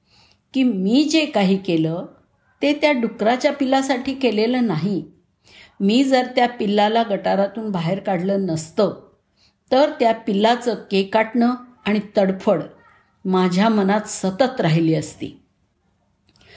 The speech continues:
माझं समारंभात लक्ष लागलं नसतं. माझ्या मनाची अस्वस्थता संपवण्यासाठी मी चिखलात उतरलो." दुसऱ्याच्या दुःखानं द्रवणं हा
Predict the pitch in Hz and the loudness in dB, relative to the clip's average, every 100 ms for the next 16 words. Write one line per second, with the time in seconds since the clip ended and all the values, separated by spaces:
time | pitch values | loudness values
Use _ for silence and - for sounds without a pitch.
0 | - - _ - 165 165 190 190 180 170 | -20 -20 _ 0 2 4 2 0 2 2
1 | 175 180 185 190 196 165 - 226 214 156 | 2 2 0 0 -4 -6 -2 0 0 0
2 | 156 147 139 139 - - - _ _ _ | 0 0 -2 -6 -10 -12 -14 _ _ _
3 | _ _ _ - 175 175 220 233 190 233 | _ _ _ -6 -2 2 2 4 4 2
4 | 233 247 - - 220 240 240 233 233 208 | 0 -4 -2 -2 0 0 0 -2 0 0
5 | 196 175 160 220 269 285 269 180 180 202 | 0 -4 -2 0 2 2 0 -2 -2 -6
6 | 320 - 208 196 185 170 170 156 160 147 | -6 -8 -4 -2 -4 -4 -4 -4 -6 -8
7 | 143 - 143 - _ _ _ _ _ _ | -10 -12 -16 -18 _ _ _ _ _ _
8 | _ _ _ _ _ _ 190 240 233 269 | _ _ _ _ _ _ -2 0 2 2
9 | 302 320 311 254 233 - 208 233 262 202 | 2 2 2 2 -2 -2 2 2 2 2
10 | 170 175 190 214 165 - _ _ _ _ | 2 4 4 2 -2 -10 _ _ _ _
11 | _ _ _ - 165 202 | _ _ _ -16 -4 0